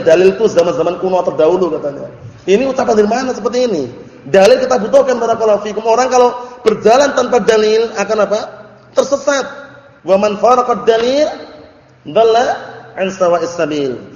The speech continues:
Barang siapa yang berpaling dari dalil, sungguh dia telah tersesat dari jalan yang lurus. Allahul musta'an. Fayajibu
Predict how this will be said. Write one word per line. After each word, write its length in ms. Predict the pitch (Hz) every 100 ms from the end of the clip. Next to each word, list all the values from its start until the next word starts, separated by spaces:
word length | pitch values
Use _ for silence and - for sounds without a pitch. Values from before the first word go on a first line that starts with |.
| - -
Barang 320 | 160 185 -
siapa 320 | 202 233 208
yang 80 | 202
berpaling 400 | 190 208 214 202
dari 160 | 196
dalil, 480 | 190 196 233 277 277 - - -
sungguh 320 | - 226 202 190
dia 160 | 190 190
telah 160 | 190 185
tersesat 400 | 175 151 185 160
dari 160 | 160
jalan 240 | 165 170 165
yang 240 | 180 254 - - -
lurus. 480 | 143 175 175 160 -
Allahul 560 | 147 156 175 170 151 143
musta'an. 560 | - 131 127 117 120 - - -
Fayajibu 560 | 151 180 190 196 190